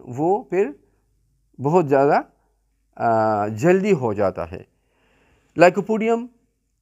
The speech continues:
एक दवा है जो ख़ास तौर पर ओल्ड एज में, अ,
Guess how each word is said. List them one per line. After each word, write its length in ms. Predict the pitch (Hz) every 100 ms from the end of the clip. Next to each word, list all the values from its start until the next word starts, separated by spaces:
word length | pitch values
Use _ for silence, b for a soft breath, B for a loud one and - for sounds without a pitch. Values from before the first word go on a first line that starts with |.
| _ _ -
एक 140 | 170
दवा 240 | 185 185 185
है 240 | 220 285
जो 120 | 135 131
ख़ास 260 | 135 135
तौर 120 | 139 131
पर 160 | 139
ओल्ड 480 | 147 185 220 202 175 - _ _ _
एज 280 | 147 156 139
में, 300 | 131 156 240
अ, 400 | - _ _ 120